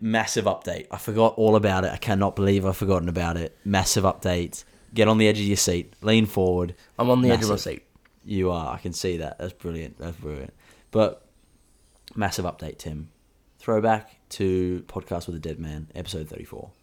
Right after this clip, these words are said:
Speaker 2: Yes.
Speaker 1: Where we talked about it, where we talked about the old lady that pooed in the alleyway.
Speaker 2: Yes, yes.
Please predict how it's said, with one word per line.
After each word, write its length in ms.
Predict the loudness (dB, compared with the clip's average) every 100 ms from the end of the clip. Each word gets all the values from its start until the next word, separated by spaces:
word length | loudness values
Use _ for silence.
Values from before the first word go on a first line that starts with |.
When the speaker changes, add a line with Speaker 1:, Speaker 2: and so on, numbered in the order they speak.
| _ _ _ _ _ _ _
Speaker 2:
Yes. 320 | -4 -4 -4
Speaker 1:
Where 100 | -8
we 60 | -8
talked 200 | -8 -10
about 180 | -12 -14
it, 80 | -16 -12
where 220 | -8 -6
we 80 | -4
talked 220 | -4 -2
about 180 | -2 0
the 80 |
old 160 | -2 -2
lady 240 | -4 -4
that 160 | -6 -8
pooed 240 | -8 -8 -10
in 200 | -10 -10 -8
the 140 | -10
alleyway. 300 | -10 -10 -12 -16 _ _ _ _ _
Speaker 2:
Yes, 400 | -4 -2 -2 -10 -10
yes. 400 | -6 -6 -8